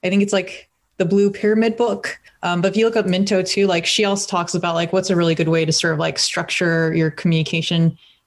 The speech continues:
and analysis, um, including, like, the rule of three, which is, you know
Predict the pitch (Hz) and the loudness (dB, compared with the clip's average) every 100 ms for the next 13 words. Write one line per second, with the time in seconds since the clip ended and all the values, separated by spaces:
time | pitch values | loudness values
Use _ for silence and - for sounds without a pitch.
0 | - 175 165 165 160 - 170 165 160 185 | -8 -4 0 0 0 0 0 0 2 0
1 | 202 262 285 - - - - _ - 147 | 0 0 0 -2 -4 -8 -20 _ -8 -2
2 | 170 160 156 156 - 190 196 202 180 170 | 0 0 2 2 0 -4 -2 0 2 0
3 | 170 165 160 160 151 160 - 165 160 170 | 0 0 2 0 -2 -4 -4 -2 0 0
4 | 170 170 165 165 156 147 165 | 0 0 0 0 0 0 -2